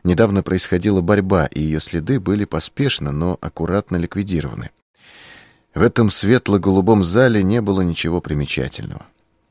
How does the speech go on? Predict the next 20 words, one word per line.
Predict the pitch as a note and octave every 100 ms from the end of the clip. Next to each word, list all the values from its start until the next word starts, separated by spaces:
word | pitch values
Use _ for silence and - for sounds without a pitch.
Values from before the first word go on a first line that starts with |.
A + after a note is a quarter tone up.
| _ _ _ _ _ _ _ -
Снаут, | - A#2+ D3 B2 -
хлопотавший | F2 E2+ F2 A2+ G2+ F2
возле | E2 F#2+ D#2+
аппаратуры, | - D2 - D2+ - D3+ B2+ - - - _ -
вел | D3+
себя | C#3 G3 A#2
весьма | G2+ - G2 G2
удачно, | D#2 E2+ D#2 - A#1
приняв | - D2 D#2 -
появление | D2+ D2+ D#2+ E2+ D2+
Харри | - D3 A2
как | D#2+ D#2 -
нечто | A#2+ - G#2 F#2+ _ _ -
совершенно | - G#2 - C#3+ B2
обыкновенное | - F2+ F2+ F2 F2 D#3 D3 B2+ A2 - - - -
и |
слегка | - B2 - F3+
поклонился | A2+ - F2 A2+ A2+ E2
ей | E2+ F2
издали. | - D2 C2 A1 G1+